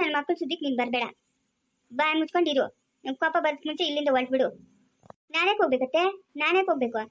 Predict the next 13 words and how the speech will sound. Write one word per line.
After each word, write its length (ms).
ಏನ್ 120
ನಿನ್ 140
ಮಗಳ್ 240
ಕೆಲ್ಸ 240
ಕಲ್ಕಣಕ್ಕೆ 360
ಏನ್ 120
ರೋಗನ? 280
ರೋಗನ? 280
ಮಾಡಕ್ಕಾಗಲ್ಲ. 440
ಎಷ್ಟು 160
ವಯಸ್ಸು? 260
ಎಷ್ಟತ್ತು 340
ವಯಸ್ಸು? 260